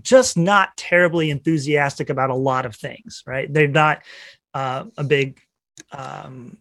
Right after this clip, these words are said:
into politics. They don't put up signs. They don't necessarily go and vote as, as, as often. Um, they don't give the charitable causes as much or have causes in general. Um, you, uh, the financial thing you just mentioned, they're a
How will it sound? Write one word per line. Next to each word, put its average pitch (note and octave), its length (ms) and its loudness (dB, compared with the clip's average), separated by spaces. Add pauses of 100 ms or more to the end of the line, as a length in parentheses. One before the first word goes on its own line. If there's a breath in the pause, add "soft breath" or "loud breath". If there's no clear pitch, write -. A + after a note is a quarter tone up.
into C#3 180 -4
politics. G3 920 0
They D3 80 -2
don't C#3+ 140 -6
put D3+ 120 -2
up C#3 100 -2
signs. D#3 540 2
They D3 80 -2
don't C#3+ 160 -4
necessarily C#3+ 460 -2
go C#3+ 160 2
and C3+ 100 -2
vote D3 220 4
as, C3 140 -2
as, C#3+ 300 -4
as C3+ 180 -2
often. C#3 580 0 (360 loud breath)
Um, C#3 200 -2
they D#3 100 4
don't F3 160 2
give D#3+ 160 2
the D3+ 60 -2
charitable D#3+ 420 4
causes E3 520 0
as D#3 140 -2
much E3+ 340 0
or C#3 180 0
have D#3 360 0
causes D#3 640 0
in C#3 120 -4
general. D#3 520 0 (440 loud breath)
Um, C#3 500 2 (200)
you, E3 320 -12 (600)
uh, C#3+ 240 -6
the C3+ 180 -8
financial D#3 520 2
thing D#3 220 2
you D3 80 4
just D3 240 0
mentioned, D3 360 0
they're C3+ 320 -2
a - 60 -8